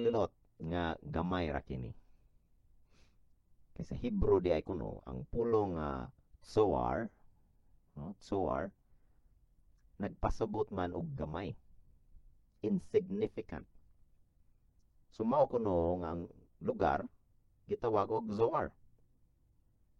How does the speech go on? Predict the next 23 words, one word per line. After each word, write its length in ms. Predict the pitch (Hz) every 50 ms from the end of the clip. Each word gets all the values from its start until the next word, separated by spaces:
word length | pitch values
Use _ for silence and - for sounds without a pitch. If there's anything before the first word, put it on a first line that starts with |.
| _ _ _ _ _ _ _ _ _ _ _ _ _ -
Sa 160 | - - 151
ato 160 | 160 - 156 143
pa, 320 | - - 87 78 90 - - - _ - _ _ _ _ _ _ _ _ _ _ _ _ _ _ _
mao 120 | 330 359 359
ni 80 | 302 -
kitahay 560 | - 117 - - - - 110 107 98 - -
ang 240 | - 98 101 - 226 233 - _
legend 720 | - 262 254 269 302 - 247 196 185 185 156 135 117 - - - _ - _ _ - _ _ _ _ - -
sa 160 | - - 87 80
lungsod 560 | 85 98 113 - - - - - 73 76 82 160 175 - _ _ _ _ _ _
nga 120 | - 73 73 76
ginanglan, 640 | 73 73 71 71 76 78 78 78 76 73 71 71 - -
ginganlan 640 | 71 76 80 85 92 110 113 101 87 76 69 71 67
og 320 | - 69 67 69 - - - _ - _ _ _ _ _ _ _ _ _ _ _ _ _ _ _ _ - -
Zoar. 560 | 104 110 107 107 107 107 107 107 101 90 - - - - - - - - - - - - - - - - - - - - - - - - - _ _ _ _ _ _ _ _ _ _ _ _ _
Aligre 400 | 120 - 139 139 - - 127 120
pud 160 | - - -
ani 240 | - - - 52 -
ay 160 | - - - - -
kat-, 240 | - - - - - _ _ _
kakatawanan 720 | - - - - - - 64 - 64 71 73 71 67 -
pud 160 | - - -
ani. 240 | - - - - -